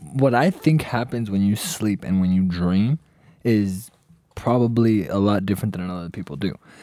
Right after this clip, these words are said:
So I think when you go to sleep, just like there's, they always say there's a twin.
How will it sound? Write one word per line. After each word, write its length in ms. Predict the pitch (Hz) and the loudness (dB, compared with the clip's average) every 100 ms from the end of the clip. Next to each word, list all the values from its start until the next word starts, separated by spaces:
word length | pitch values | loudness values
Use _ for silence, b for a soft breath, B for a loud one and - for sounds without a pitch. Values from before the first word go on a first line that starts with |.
| b | b
So 220 | b 120 110 | b 0 2
I 140 | 135 | 2
think 260 | - 156 - | 2 0 0
when 160 | 113 | 0
you 180 | 110 127 | 0 0
go 240 | 135 131 | 0 0
to 80 | 135 | 0
sleep, 540 | 107 - - 117 98 - - | -4 -8 -6 -2 -2 -6 -16
just 320 | 98 110 135 - | -8 -6 -6 -4
like 220 | 160 139 | -6 -2
there's, 480 | 123 110 104 104 - _ _ _ _ _ _ _ _ b b b | -2 0 -2 -8 -14 _ _ _ _ _ _ _ _ b b b
they 80 | 123 | 2
always 200 | 160 160 | 4 2
say 140 | 165 | 0
there's 200 | 139 117 | 0 -2
a 60 | 98 | -4
twin. 460 | - 117 104 78 | -2 2 2 0